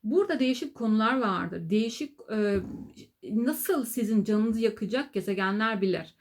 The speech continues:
Sizi tam oradan vururlar. Sizi tam oradan beklemediğiniz bir yerden oyuna getirirler. O yüzden siz siz olun, insanların hakkını yemeyin, e, yanlış şeyler yapmayın, doğru adımlar atın ve unutmayın, Satürn halen balık evinde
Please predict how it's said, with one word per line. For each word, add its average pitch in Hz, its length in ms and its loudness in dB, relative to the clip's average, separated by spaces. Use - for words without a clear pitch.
Sizi 262 240 -4
tam 330 200 2
oradan 220 480 4
vururlar. 175 380 -8
Sizi 262 260 -8
tam 277 240 0
oradan 220 500 0
beklemediğiniz 208 1000 2
bir 196 60 2
yerden 202 600 -2
oyuna 185 320 0
getirirler. 170 720 -4
O 359 160 2
yüzden 277 400 0
siz 311 240 -4
siz 381 220 2
olun, 240 480 0
insanların 285 460 2
hakkını 277 380 2
yemeyin, 247 720 2
e, 220 60 -4
yanlış 233 580 4
şeyler 254 420 -2
yapmayın, 247 800 -2
doğru 262 240 4
adımlar 254 380 2
atın 254 340 -2
ve 226 40 -2
unutmayın, 247 640 2
Satürn 247 440 -6
halen 247 600 -2
balık 240 280 -2
evinde 208 520 -2